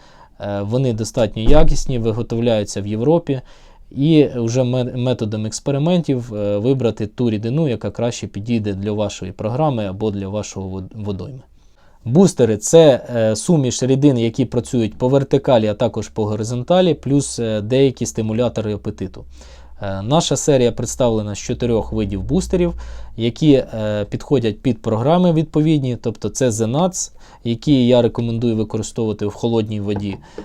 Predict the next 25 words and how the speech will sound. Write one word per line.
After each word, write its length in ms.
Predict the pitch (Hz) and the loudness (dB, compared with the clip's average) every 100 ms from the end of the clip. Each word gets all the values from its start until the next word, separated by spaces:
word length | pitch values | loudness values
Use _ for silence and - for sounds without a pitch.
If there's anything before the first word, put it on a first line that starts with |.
| - - - | -18 -20 -6
Амнезія — 760 | 143 131 117 113 151 180 175 165 - - | -2 0 0 0 2 4 4 2 -4 -12
це, 480 | - 135 127 117 113 - | -2 4 6 6 2 -4
е, 280 | 113 110 104 | -2 0 -2
більш 280 | 107 123 107 | 0 -2 0
для 160 | 110 120 | 0 2
теплої 440 | 123 110 110 107 | 0 0 -2 -2
води. 400 | 104 104 107 101 - - - - - - - | -4 -4 -4 -6 -10 -20 -20 -20 -20 -10 -6
Е, 60 | 101 101 101 101 | -4 -4 -4 -4
Devil 400 | 110 139 117 107 | 2 4 4 0
Squid — 500 | - - 170 180 - - - | -4 -2 0 0 -6 -20 -8
це, 360 | - 131 123 | 2 6 6
м, 500 | 110 101 107 101 104 | 4 -2 -10 -8 -6
такий 260 | 101 104 117 | -6 -4 -2
універсальний 640 | 120 120 120 - 117 107 107 | 0 -2 -2 0 0 2 0
аромат 360 | 110 113 101 | -2 -4 -6
кальмар-слива, 760 | - 110 110 101 - 120 107 101 | -4 -4 -2 -4 -4 -4 -2 -4
який 200 | - 104 | -4 -8
працює 480 | 110 101 - 104 98 _ - | -8 -8 -6 -6 -6 _ -18
весь, 600 | 101 101 110 98 - - | -12 -6 -4 -4 -6 -10
е, 280 | 98 98 107 | -10 -10 -8
круглий 340 | - 117 101 98 | -4 -2 -2 -4
сезон, 420 | 113 123 185 170 | -4 0 0 0
як 160 | 151 | -2
то 100 | 151 | -4
кажуть. 340 | 143 143 131 | 0 0 0